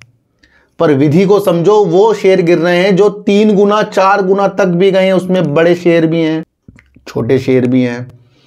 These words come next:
आईपीओ लिस्टिंग वाले शेयर भी हैं, सारे शेयर हैं। भैया, एक व्यक्ति ने कहा कि आपकी वीडियो देखना मतलब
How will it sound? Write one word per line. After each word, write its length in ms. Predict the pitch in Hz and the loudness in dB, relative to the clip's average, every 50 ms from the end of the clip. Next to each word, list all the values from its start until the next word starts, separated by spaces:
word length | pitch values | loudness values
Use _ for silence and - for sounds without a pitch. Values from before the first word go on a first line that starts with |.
| _ _ _ _ _ _ _ _ _ _ _ _ _ _ _ - | _ _ _ _ _ _ _ _ _ _ _ _ _ _ _ -6
आईपीओ 400 | - 123 127 120 117 - 135 131 | -4 -2 -2 -2 0 0 0 2
लिस्टिंग 420 | 120 123 113 120 120 151 143 135 | 2 0 -2 -4 -4 -2 0 0
वाले 240 | 127 127 127 131 135 | 0 2 2 2 0
शेयर 300 | 131 123 127 123 123 120 | 0 0 -2 -2 0 0
भी 160 | 120 123 123 | -2 -2 -4
हैं, 440 | 120 117 117 117 117 - - - - _ _ - - _ _ _ _ _ _ | -4 -4 -8 -10 -12 -14 -16 -20 -20 _ _ -20 -20 _ _ _ _ _ _
सारे 600 | - - - - - - 135 123 127 131 135 135 | -20 -20 -20 -10 -4 -2 -2 0 0 0 0 -2
शेयर 300 | 131 - 120 117 117 113 | -2 -4 -4 -2 -2 -2
हैं। 520 | 107 104 123 127 123 - 113 - - - - - _ _ _ _ _ _ _ _ _ _ _ - _ _ _ _ _ _ _ _ _ _ _ _ _ _ _ _ _ _ _ _ | -2 -2 -4 -4 -6 -6 -8 -12 -16 -20 -20 -20 _ _ _ _ _ _ _ _ _ _ _ -20 _ _ _ _ _ _ _ _ _ _ _ _ _ _ _ _ _ _ _ _
भैया, 260 | - 151 185 190 - - - - | -4 -2 -2 -2 -4 -4 -4 0
एक 240 | 165 165 185 196 180 | 2 2 2 2 2
व्यक्ति 420 | 151 151 156 143 - - 180 180 | 2 0 0 -2 -2 -2 -2 0
ने 120 | 175 180 170 | 0 0 0
कहा 520 | - 139 127 120 113 120 127 131 139 - - - - - - _ _ _ _ | 0 0 -2 -2 -4 -6 -8 -10 -12 -14 -18 -20 -20 -20 -20 _ _ _ _
कि 160 | - - - - | -14 -12 -8 -6
आपकी 420 | 123 135 143 156 147 - - 175 151 | -6 -4 -6 -6 -6 -4 -2 0 2
वीडियो 260 | 131 131 135 147 147 | 4 4 4 2 2
देखना 520 | 131 123 131 123 120 131 131 123 131 135 143 | 2 0 0 0 -2 -4 -4 -4 -6 -8 -8
मतलब 600 | 156 120 117 113 120 120 127 127 123 131 - - | -6 -6 -6 -4 -2 0 0 0 -2 -4 -10 -20